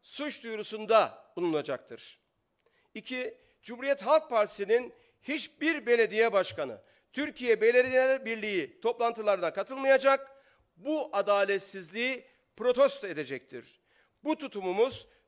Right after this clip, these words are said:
Türkiye Belediyeler Birliği'ndeki hukuksuzluk sona erene kadar da devam edecektir. Bu adımların dışında belediyelerimizin hak ve menfaatlerinin korunması için gerekli tüm girişimlerde bulunmaktan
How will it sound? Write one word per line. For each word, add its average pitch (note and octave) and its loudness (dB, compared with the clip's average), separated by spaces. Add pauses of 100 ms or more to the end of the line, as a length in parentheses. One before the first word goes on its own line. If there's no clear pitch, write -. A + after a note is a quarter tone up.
Türkiye G3+ -6
Belediyeler A3 0
Birliği'ndeki G#3+ -4 (220)
hukuksuzluk A#3 -6 (260)
sona B3+ 4
erene B3 2
kadar G3 -2
da B3+ 2 (240)
devam G3 4
edecektir. B2 -16 (640)
Bu D4 2
adımların A#3 0
dışında G3 0 (360)
belediyelerimizin G#3+ 0
hak G#3+ -2
ve G3 -2
menfaatlerinin G#3+ 0
korunması A3 -8
için B3+ -6 (440)
gerekli B3 2
tüm C4+ -8
girişimlerde F3+ -4
bulunmaktan G#3+ 0